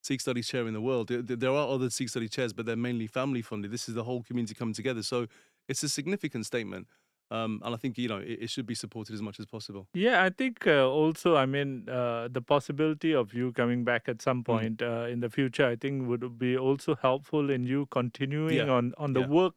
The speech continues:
Speaker 2: that, that you have already started.
Speaker 1: Yeah.
Speaker 2: So I think that would be valuable.
Speaker 1: Mm.
Speaker 2: I'm just wondering if I can take a moment from you to plug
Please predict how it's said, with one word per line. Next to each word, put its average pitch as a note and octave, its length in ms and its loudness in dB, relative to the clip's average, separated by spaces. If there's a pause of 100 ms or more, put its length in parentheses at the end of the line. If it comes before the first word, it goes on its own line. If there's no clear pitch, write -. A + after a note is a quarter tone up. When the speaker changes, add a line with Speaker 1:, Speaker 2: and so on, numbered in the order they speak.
Speaker 2:
that, C#3 180 4 (200)
that C3 180 2
you C3 100 2
have B2 120 2
already C3 360 0
started. A2+ 560 0
Speaker 1:
Yeah. F2+ 60 -8 (440)
Speaker 2:
So C#3+ 100 8
I C3+ 60 6
think D#3+ 260 0
that C#3 180 6
would C3+ 180 0
be B2 120 4
valuable. B2 560 2
Speaker 1:
Mm. - 400 -18
Speaker 2:
I'm E3+ 140 6
just G#3+ 180 6
wondering A3 460 6
if D#3+ 120 4
I D3 80 8
can D3+ 220 2
take F#3 180 4
a D3+ 60 8
moment D#3+ 680 4
from D3 240 4
you D#3 180 6
to B2 200 2 (100)
plug E3 220 8